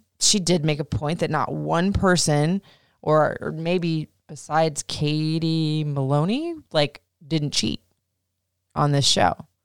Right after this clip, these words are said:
And they all got, you know, bigger roles in the show, and they got bigger character, you know, their characters got noticed more,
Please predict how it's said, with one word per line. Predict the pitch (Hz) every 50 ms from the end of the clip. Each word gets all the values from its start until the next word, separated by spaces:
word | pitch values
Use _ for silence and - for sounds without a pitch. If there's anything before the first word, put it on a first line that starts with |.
| _ _ _ _ _ _ _
And | - 156 156
they | 156 151 151
all | 147 147 147 147
got, | 143 - 147 143 143 139 - - _ _ _ _ _ _ _ _ _ _ _ _
you | _ - 175 165
know, | 151 139 135 147
bigger | 147 143 139 170 156 156 160 156
roles | 151 151 151 151 151 143
in | 156
the | 151 147
show, | - - - 160 147 147 160 160
and | 156 147
they | 139 131
got | 143 139 - - -
bigger | - 160 147 151 135
character, | - - 170 160 156 151 151 143 - 165 156 151 147 147 147 - - _ _ _ - _
you | - 170
know, | 160 151 147 143 139 135 - _ - - - _ _ _ _
their | - - 185 180
characters | - - 208 202 196 180 180 165 -
got | 170 - 180
noticed | 196 214 220 208 202 190 - -
more, | 190 180 180 175 175 170 170 170 170